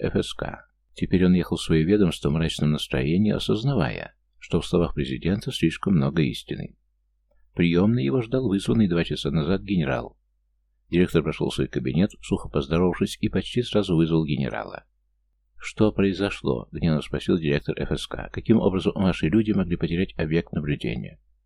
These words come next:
«Не понимаю», — оправдывался генерал. «Он летел в Москву с двумя пересадками, мы принимали и провожали в обоих аэропортах. Были задействованы сотрудники областных управлений. Вчера ночью специальная группа вылетела в Тбилиси,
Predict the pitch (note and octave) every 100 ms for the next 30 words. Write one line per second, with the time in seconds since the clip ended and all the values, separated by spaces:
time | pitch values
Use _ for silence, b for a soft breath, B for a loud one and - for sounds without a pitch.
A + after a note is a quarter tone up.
0 | _ _ _ _ _ _ D#2+ - F2+ F2+
1 | F#2 F2 C2+ A1 - C#2+ D#2 C#2+ C#2 D#2
2 | D2 C#2+ C2+ A#1 - - F2+ F2+ G2+ F#2+
3 | F2+ - G2+ F2 F2 F2 - D2+ D2 -
4 | A2 - C#2 C2 F2 - F#2 F2+ F#2+ F#2+
5 | F2 E2 D#2+ D2+ F#2+ F2 E2 D2+ E2 -
6 | - F2 D2+ - C#2+ - - - - D2+
7 | E2 E2 E2 F2 - D#2+ D#2+ D#2 - F#2
8 | F2 E2 E2 D2+ D2+ - E2 D#2+ - D2
9 | C2+ - - - _ - - A2+ G#2+ G2+
10 | - F#2 - G2 G2+ F#2+ G#2 G2+ G#2+ G2+
11 | C#2+ C2+ A#1+ - C#2 C2+ D#2+ - G#2+ -